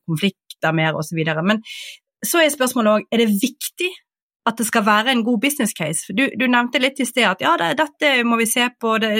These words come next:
det er bra for bedriften på bunnlinjen. Er det, er det et viktig argument, eller blir det andre ting som du tenker fremover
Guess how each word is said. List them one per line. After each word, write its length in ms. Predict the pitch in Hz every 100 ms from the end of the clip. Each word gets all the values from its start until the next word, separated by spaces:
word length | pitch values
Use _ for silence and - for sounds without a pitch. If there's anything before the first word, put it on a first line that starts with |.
| 208 202 208
det 60 | 214
er 80 | 208
bra 180 | 233 220
for 140 | 208 185
bedriften 480 | 208 220 - 208 190
på 80 | 180
bunnlinjen. 400 | 190 214 202 202 -
Er 160 | 269 220
det, 160 | 240 226 220 _ - - _ _ _ _ 262
er 120 | 254
det 100 | 247
et 80 | 208
viktig 280 | 226 - 247
argument, 600 | 226 240 269 156 - -
eller 320 | 196 208 208 -
blir 400 | 214 196 262 247 202
det 140 | 208 196 185 175 175 175 170 -
andre 380 | 220 226 240 226
ting 220 | 220 190
som 340 | - 185 170 170
du 80 | 170
tenker 280 | 185 185
fremover 520 | - 196 170 151 160